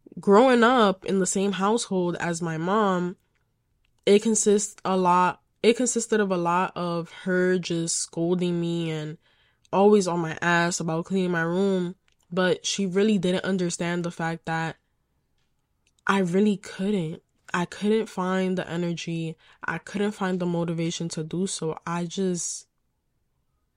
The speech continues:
couldn't do it. I don't know. And I just remember feeling so, like, I don't know. I just felt bad all the time about it 'cause I'm like, "Damn, like, my room always a mess."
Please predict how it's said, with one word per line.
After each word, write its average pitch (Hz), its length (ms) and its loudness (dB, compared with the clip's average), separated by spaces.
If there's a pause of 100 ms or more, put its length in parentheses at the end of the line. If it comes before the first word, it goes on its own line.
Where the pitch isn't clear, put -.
(380)
couldn't 202 400 -4
do 190 260 2
it. 151 200 -4
I 175 200 -2
don't 202 220 -2 (120)
know. 180 500 -4 (2250)
And 175 580 0 (120)
I 185 160 6
just 214 240 2
remember 202 340 2
feeling 185 360 0
so, 180 260 -2
like, 170 560 -2 (2250)
I 214 160 2
don't 269 160 2
know. 269 100 0
I 214 120 4
just 247 260 0
felt 196 280 2
bad 180 440 0
all 196 220 0
the 208 120 0
time 220 280 -4
about 202 200 0
it 180 60 -2
'cause 185 120 -4
I'm 226 120 -4
like, 180 180 -6
"Damn, 190 300 -8
like, - 180 -18
my 196 80 -10
room 233 280 -12
always 202 340 -8
a - 80 -14
mess." 214 380 -8